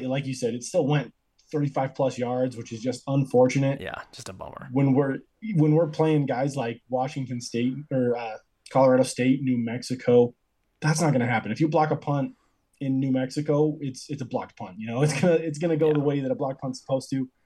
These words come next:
Speaker 1: Knowing how good Iowa special teams is, I, I expected us to get a little bit bullied on that side.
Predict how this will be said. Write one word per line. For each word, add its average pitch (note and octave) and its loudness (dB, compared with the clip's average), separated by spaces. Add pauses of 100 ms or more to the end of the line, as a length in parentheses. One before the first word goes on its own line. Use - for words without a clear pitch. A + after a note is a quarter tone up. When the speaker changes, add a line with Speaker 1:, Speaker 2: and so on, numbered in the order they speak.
(320)
Speaker 1:
Knowing E3 6
how D3+ 2
good C3+ 0 (160)
Iowa B2+ 0
special B2+ -4
teams A#2+ -2
is, A#2 -2 (400)
I, A#2+ -4 (180)
I C3 0
expected C#3+ -2
us C3+ -2
to C3 -8
get B2 -4
a A#2 -10
little B2+ 2
bit C3 -2
bullied B2 -2
on C#3+ -4
that D3+ -2
side. D3+ 0